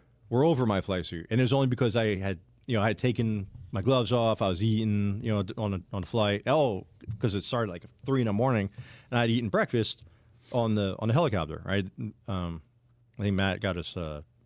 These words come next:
hot plates from the, the chow hall, or galley, or whatever you wanna call it. So, because I did that,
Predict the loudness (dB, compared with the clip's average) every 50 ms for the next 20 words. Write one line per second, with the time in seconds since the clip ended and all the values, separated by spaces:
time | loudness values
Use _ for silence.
0 | _ 0 0 0 0 0 -4 -10 -10 -10 -12 -12 -10 -10 -10 -12 _ -14 -8 -2
1 | 0 0 0 -2 -4 -8 -14 _ _ _ -16 -16 -6 -2 -2 -2 0 2 0 0
2 | 0 -2 -4 -6 -8 -10 -10 -6 -4 -4 -4 -4 -6 -6 -8 -8 -8 -8 -10 -10
3 | -14 -18 -20 -20 -20 -20 -20 -20 -20 -20 _ _ _ _ -10 0 2 2 4 4
4 | 2 2 0 -4 -14 _ -20 -20 -20 _ _ _ _ _ -18 -16 -16 -16 -18 -10
5 | 0 2 4 4 4 4 4 4 2 2 4 2 2 2 0 -4